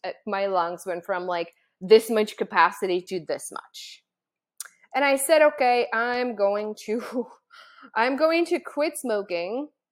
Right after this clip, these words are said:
and I need to replace it with something else. I'm gonna start running. I'm gonna create the identity. I'm a healthy person. I'm gonna be a runner." And then I tried, I did this one run on the street. I lived in Evanston,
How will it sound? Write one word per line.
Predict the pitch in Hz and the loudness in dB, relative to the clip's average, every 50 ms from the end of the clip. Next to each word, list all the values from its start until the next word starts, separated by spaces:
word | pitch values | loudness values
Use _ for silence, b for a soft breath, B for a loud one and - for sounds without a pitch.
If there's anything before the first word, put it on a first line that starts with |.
| _ _ - | _ _ -8
and | 220 220 226 233 233 233 220 - | -4 -4 -2 -2 -2 -4 -4 -4
I | 233 240 | -4 -4
need | 262 294 311 294 | -2 -4 -4 -6
to | - 247 | -6 -8
replace | 214 240 247 247 - 285 269 277 269 | -6 -6 -6 -2 0 0 0 0 0
it | 254 226 208 | -2 -2 -2
with | 214 208 - | -4 -6 -6
something | - 269 254 254 - 247 233 233 | -6 -6 -4 -4 -4 -4 -2 -2
else. | 214 196 202 - | -2 -2 -4 -6
I'm | - 226 | -8 -8
gonna | 226 233 | -8 -8
start | - - - 285 262 - - | -4 0 4 4 4 4 2
running. | 214 208 233 247 262 247 202 156 165 208 349 415 440 - _ _ _ _ _ _ _ _ _ _ _ _ _ - | 0 0 2 2 2 2 -2 -4 -4 -4 -4 -4 -6 -8 _ _ _ _ _ _ _ _ _ _ _ _ _ -8
I'm | 233 247 240 | -6 -6 -4
gonna | 277 277 285 | -2 -4 -4
create | 277 - - 262 262 285 262 | -4 -6 -8 -8 -6 -6 -6
the | 302 269 254 | -6 -4 -4
identity. | 233 208 226 240 254 254 254 214 240 | -4 -2 -2 -4 -6 -6 -8 -10 -8
I'm | 226 226 | -6 -6
a | 214 | -8
healthy | 214 220 220 226 233 - 277 | -6 -6 -4 -4 -4 -4 -8
person. | 262 _ - 202 233 - 254 220 | -12 _ -12 -12 -12 -10 -12 -10
I'm | 214 | -8
gonna | 208 208 196 | -8 -8 -8
be | 202 214 214 | -8 -8 -8
a | 202 180 | -8 -10
runner." | 165 165 160 156 156 156 - - - _ _ _ _ _ _ _ _ _ _ _ _ _ _ _ _ b b b b b b b b b b | -10 -12 -12 -12 -10 -12 -16 -20 -20 _ _ _ _ _ _ _ _ _ _ _ _ _ _ _ _ b b b b b b b b b b
And | 233 240 | -2 2
then | 277 285 | 4 4
I | 302 330 | 4 4
tried, | 302 - - 359 330 285 240 214 208 220 226 - - | 2 0 -4 0 2 2 4 4 2 0 -2 -4 -2
I | 240 240 247 - - 208 214 - - | -2 0 -2 -2 -6 -12 -14 -12 -10
did | 269 311 277 | -8 -8 -6
this | - 320 311 - - | -6 -8 -8 -8 -10
one | 269 247 240 262 262 269 269 262 262 254 247 226 220 214 | -10 -6 -4 -2 -2 -2 -2 -4 -6 -6 -8 -10 -12 -10
run | 214 214 220 214 185 165 196 254 320 359 302 - - | -4 0 2 2 2 2 0 -4 -4 -6 -6 -6 -6
on | 240 233 240 233 | -6 -4 -4 -4
the | 240 | -6
street. | 247 - - - - 196 196 202 214 | -8 -8 -10 -12 -10 -10 -8 -6 -6
I | 208 208 | -6 -6
lived | 208 202 208 233 240 226 202 220 | -6 -4 -2 -2 -2 -4 -4 -6
in | 208 196 190 185 185 180 185 185 _ _ _ _ _ _ _ - | -6 -6 -8 -10 -10 -12 -14 -16 _ _ _ _ _ _ _ -6
Evanston, | 202 208 190 190 196 202 196 - - - 196 180 175 180 | -6 -4 -4 -4 -8 -8 -10 -12 -8 -8 -8 -6 -8 -10